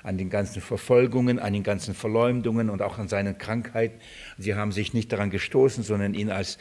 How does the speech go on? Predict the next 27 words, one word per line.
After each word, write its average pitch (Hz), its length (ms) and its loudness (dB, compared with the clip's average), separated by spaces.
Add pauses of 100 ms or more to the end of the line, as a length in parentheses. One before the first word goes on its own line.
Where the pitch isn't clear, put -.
(340)
Engel 135 240 4
Gottes 127 360 2
an, 110 280 0
als, 113 200 -2
wie 131 220 4
ein 127 140 4
Engel 120 220 4
Gottes 113 300 2
angenommen. 107 440 2
Ja, 110 260 0 (240)
sie 117 140 -2
sahen 113 480 2
in 107 180 0
ihm 110 360 2
wirklich 110 340 2
Christus - 420 -4
selbst. - 560 -2
So - 120 0
in 107 180 0
der 113 120 0
Art 139 220 0
und 120 140 0
Weise, 113 320 0
wie 113 100 2
er 117 80 6
gedient 117 460 -2
hat, 156 160 -8